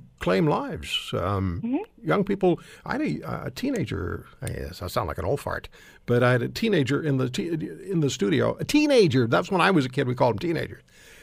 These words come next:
Speaker 1: Um, y-, young girl who was, um, she was,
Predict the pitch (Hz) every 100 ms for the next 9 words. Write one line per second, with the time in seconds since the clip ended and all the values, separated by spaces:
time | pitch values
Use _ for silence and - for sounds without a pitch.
0 | - - - 127 127 127 120 117 - 202
1 | 139 147 156 247 135 117 107 110 127 123
2 | 113 107 107 98 - - 95 87 82 -
3 | 76 127 185 156 - - 120 110 - -
4 | -